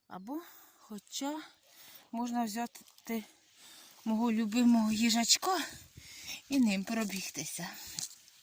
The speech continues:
В принципі, мож-, можна буде зробити і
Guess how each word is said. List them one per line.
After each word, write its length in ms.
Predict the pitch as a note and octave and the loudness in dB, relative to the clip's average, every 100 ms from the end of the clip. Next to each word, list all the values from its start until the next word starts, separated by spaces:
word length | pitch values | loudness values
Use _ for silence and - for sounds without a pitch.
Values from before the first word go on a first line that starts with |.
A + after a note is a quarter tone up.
| - - | -4 -4
В 40 | |
принципі, 460 | - G3+ G3+ G3+ G#3+ | -4 -4 -4 -6 -4
мож-, 320 | G#3 G#3+ G3+ - - - - - - | -2 -2 -6 -16 -20 -20 -20 -16 -6
можна 320 | A#3 A#3 A3 | -2 0 0
буде 260 | G#3 G#3 G3+ | -2 -2 0
зробити 440 | G3+ G3 G#3+ | 0 0 -2
і 60 | G#3 | -2